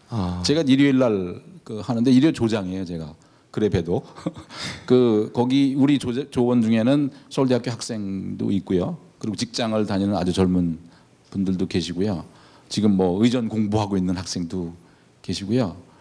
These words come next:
Speaker 2: 그, 그 학생들까-, 학생들도 있을 정도로 있으니까 뭐 제한, 어, 없습니다. 단지 마음가짐만 있다면,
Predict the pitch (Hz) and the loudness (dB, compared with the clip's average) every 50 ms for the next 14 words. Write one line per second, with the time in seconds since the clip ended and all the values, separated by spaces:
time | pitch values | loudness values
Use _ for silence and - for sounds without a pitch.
0 | - _ _ _ _ _ - - 110 104 101 95 95 95 - - - - 127 - | -20 _ _ _ _ _ -6 -2 0 2 2 2 0 0 -4 -6 -6 -6 -6 -6
1 | - - - - - - - - - 147 139 131 117 120 120 113 110 - 120 120 | -12 -20 -18 -16 -12 -10 -8 -6 -2 0 0 0 2 2 0 0 -2 -4 -6 -8
2 | 127 - - - - - 143 139 131 120 117 117 127 127 123 - - 127 107 - | -8 -10 -12 -12 -8 -4 0 2 2 2 4 4 2 2 0 0 -2 -2 -2 -2
3 | 120 110 - - 113 110 101 110 123 117 110 - - 101 92 90 - - 120 95 | -4 -8 -6 -6 -4 -2 -2 0 2 2 2 0 -2 -6 -10 -10 -10 -10 -10 -8
4 | 85 87 90 - - _ - - - - - 110 101 101 107 101 101 98 95 - | -10 -12 -16 -20 -20 _ -14 -12 -10 -6 -4 -4 -2 0 0 0 0 -2 -2 -6
5 | - - - - - - - - - - - _ - - - - - - - 98 | -12 -20 -20 -20 -20 -20 -20 -20 -20 -20 -20 _ -16 -12 -6 -4 -2 -2 -2 -2
6 | 90 85 78 78 76 - - 104 104 98 107 110 107 95 92 107 110 110 110 104 | -2 -4 -6 -8 -8 -4 -2 0 2 2 4 2 2 4 4 2 2 2 0 0
7 | 104 101 95 95 98 95 95 95 98 98 95 95 92 - - 90 90 90 92 95 | -2 -4 -4 -4 -4 -4 -2 -2 -2 0 0 -2 -2 -4 -6 -6 -6 -4 -4 -4
8 | 85 80 82 | -6 -6 -8